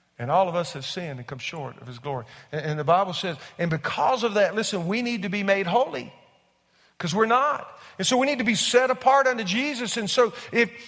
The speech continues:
if, if you're going to, if you're gonna be right with God, if you're gonna be ready for the wedding when, or the wedding celebration when it comes,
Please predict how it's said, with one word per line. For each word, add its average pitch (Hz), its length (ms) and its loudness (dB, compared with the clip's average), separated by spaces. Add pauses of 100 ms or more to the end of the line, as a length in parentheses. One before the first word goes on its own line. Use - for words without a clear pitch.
if, - 300 2
if 208 180 2
you're 277 200 4
going 269 320 4
to, 247 100 -4
if 208 260 -4
you're 269 80 -4
gonna 294 140 2
be 226 160 2
right 240 360 4
with 202 160 2
God, 240 280 4
if 190 100 -6
you're 254 60 -6
gonna 285 100 0
be 233 140 0
ready 247 420 2
for 220 220 -2
the 202 100 2
wedding 226 540 2
when, 208 160 0
or 175 160 -2
the 170 100 -4
wedding 233 240 2
celebration 220 480 0
when 202 80 -2
it 185 60 -6
comes, 254 260 2